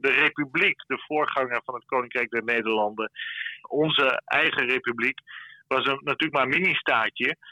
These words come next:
maar, eh, domineerde wel enige jaren Europa.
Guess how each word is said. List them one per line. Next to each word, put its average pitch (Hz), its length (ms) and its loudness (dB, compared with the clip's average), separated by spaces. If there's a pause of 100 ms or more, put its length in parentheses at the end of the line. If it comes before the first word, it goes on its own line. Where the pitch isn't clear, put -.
(160)
maar, 120 400 2
eh, 135 140 -2 (100)
domineerde 143 540 2
wel 139 400 2
enige 131 360 0
jaren 123 420 0
Europa. 135 600 0